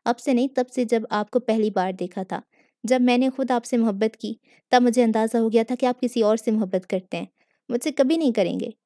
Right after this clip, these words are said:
फिर जब मैं यहाँ आई तो जैनब से मिलके ये मुअम्मा भी हल हो गया था।" जहाँ मुतैयर सा बैठे का बैठा रह गया। क्या उसका चेहरा खुली किताब था जिसे हर किसी ने पढ़ लिया था?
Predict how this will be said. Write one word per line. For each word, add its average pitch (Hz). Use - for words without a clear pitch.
फिर 240
जब 226
मैं 226
यहाँ 220
आई 220
तो 233
जैनब 220
से 233
मिलके 208
ये 214
मुअम्मा 202
भी 254
हल 262
हो 247
गया 214
था।" 214
जहाँ 254
मुतैयर 247
सा 240
बैठे 220
का 240
बैठा 214
रह 269
गया। 214
क्या 320
उसका 330
चेहरा 262
खुली 240
किताब 269
था 254
जिसे 240
हर 226
किसी 247
ने 262
पढ़ 240
लिया 226
था? 247